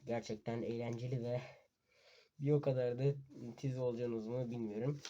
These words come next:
Ama bakın, kağıttan, kağıttan farklı maskeler yaptım. Böyle iki gözler yaptım. Ve evet, ve burada, buralardan daha neler yapabiliriz? Hemen aşağıdan abone olmayı unutmayın. Evet, buradan farklı şekillerde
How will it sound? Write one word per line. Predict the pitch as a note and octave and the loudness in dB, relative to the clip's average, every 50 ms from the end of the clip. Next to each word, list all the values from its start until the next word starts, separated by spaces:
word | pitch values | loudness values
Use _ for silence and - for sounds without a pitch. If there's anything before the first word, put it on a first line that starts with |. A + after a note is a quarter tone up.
| - - - - - - | -12 -10 -6 -6 -2 0
Ama | C3+ C#3 C3+ | 2 2 2
bakın, | C3 C3 - - - - - | 2 0 -2 -6 -8 -4 -2
kağıttan, | C3 B2+ C3+ - - - B2+ B2 B2+ C3 C3+ C3+ - _ - - - _ _ _ - | -2 -2 -2 -4 -4 -2 0 0 0 0 -2 -8 -18 _ -18 -18 -18 _ _ _ -10
kağıttan | - A2+ G#2+ G#2+ - - - - A#2+ A#2+ A#2+ | -8 -6 -6 -8 -10 -10 -8 -6 -4 -4 -4
farklı | A#2 - - A2+ A2 G#2+ - - A2+ | -6 -6 -4 -4 -4 -6 -6 -6 -4
maskeler | A2 G#2+ G#2+ - - A2 A2 G#2 | -4 -4 -4 -4 -4 -2 -2 -2
yaptım. | F#2 - - - F#2+ F#2+ G2+ | -2 -4 -8 -10 -8 -4 -2
Böyle | A2+ A2+ A2 | -2 0 0
iki | A2 G#2+ - A2+ | -2 -4 -6 -6
gözler | A2+ A#2 A2+ A2 G#2+ A#2 A#2 G#2+ | -4 -4 -4 -2 -2 -2 -2 -2
yaptım. | G2 E2 - - - - C3 C#3+ C#3+ - - _ _ _ _ _ - | -2 -4 -8 -8 -4 -2 -2 -2 -2 -6 -14 _ _ _ _ _ 0
Ve | C3 | 2
evet, | C3 B2+ A#2+ A#2 G#2+ - - - - - | 4 4 4 4 2 2 0 -2 2 4
ve | C#3 D3+ D3 | 4 6 6
burada, | D3 D3+ C#3+ C3+ C3+ | 6 4 4 4 6
buralardan | D3+ F#3 F#3+ F3+ E3 D3+ E3 D#3+ D#3 D3 | 6 8 8 8 10 10 8 8 8 8
daha | D3+ D3 | 8 8
neler | D3+ D3 D3 D3+ D#3 D#3 | 8 8 8 8 8 8
yapabiliriz? | C#3+ C#3 C#3 A2 G#2+ A2 A2+ C#3 - - - - - - - | 6 4 0 -2 -2 -2 -4 -4 -4 -8 -14 -20 -20 -6 -2
Hemen | E3 D#3 C#3+ | 2 2 4
aşağıdan | C3+ - - B2 C3 C#3 | 2 2 0 0 0 0
abone | - A#2 A#2+ A#2+ A#2+ | -2 -2 -2 0 0
olmayı | A#2 A2+ A2+ A2+ A2 G#2 | 0 2 2 0 0 -2
unutmayın. | - - - G2 G#2 G#2 A2+ C#3 C#3 - - - _ _ _ _ _ _ _ _ _ _ _ _ - | -4 -6 -8 -6 -4 -2 0 -2 -2 -4 -8 -18 _ _ _ _ _ _ _ _ _ _ _ _ -4
Evet, | A2 G#2+ G#2+ - - - - | -2 -2 -2 -4 -8 -14 -12
buradan | G#2+ A2 A#2+ A#2+ B2+ B2+ A#2+ A#2+ A#2+ A#2+ | -10 -8 -6 -4 -4 -2 0 0 0 -2
farklı | - - B2 A#2 A#2 - _ - C3 B2+ | -4 -4 -4 -4 -4 -4 _ -4 -4 -4
şekillerde | - - - A2 - A2+ G#2 G2+ G#2 G2 F#2 F#2 G2+ B2 C3 C3 | -4 -4 -6 -6 -6 -6 -6 -6 -6 -6 -6 -4 0 0 0 0